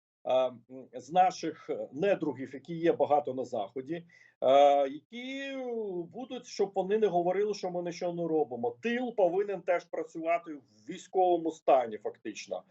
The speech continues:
А не, знаєте, у нас армія воює, тил, е, м, е, деякі там розважаються, дозволяють собі, чиновники крадуть і так далі. Це комплексно слід підходити в даному випадку.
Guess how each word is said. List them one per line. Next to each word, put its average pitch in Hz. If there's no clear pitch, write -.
А 139
не, 170
знаєте, 180
у 160
нас 156
армія 160
воює, 160
тил, 175
е, 135
м, 135
е, 127
деякі 160
там 160
розважаються, 160
дозволяють 123
собі, 110
чиновники 170
крадуть 165
і 160
так 165
далі. 151
Це 233
комплексно 277
слід 196
підходити 139
в 104
даному 113
випадку. 101